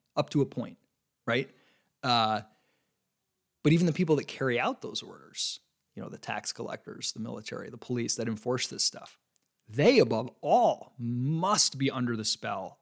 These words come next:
of the symbols and the sacred idea. Otherwise, they wouldn't do it. Who wants to be that jerk, right? Like, like, I love the, I love the, the notion in the, the New Testament, the Bible, where <laughs> the, you know, the, the Israelites are under Roman rule,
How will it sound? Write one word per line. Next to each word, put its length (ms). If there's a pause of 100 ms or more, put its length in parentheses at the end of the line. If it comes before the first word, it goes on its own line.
of 240
the 60
symbols 600
and 120
the 40
sacred 460
idea. 440 (720)
Otherwise, 300
they 60
wouldn't 260
do 180
it. 140 (600)
Who 100
wants 200
to 80
be 100
that 260
jerk, 340 (120)
right? 320
Like, 260 (380)
like, 100
I 60
love 300
the, 220
I 40
love 200
the, 240
the 120
notion 360
in 100
the, 180
the 100
New 140
Testament, 400
the 80
Bible, 340
where 120
<laughs> 20
the, 300 (640)
you 100
know, 120
the, 260 (580)
the 100
Israelites 580
are 320
under 220
Roman 400
rule, 420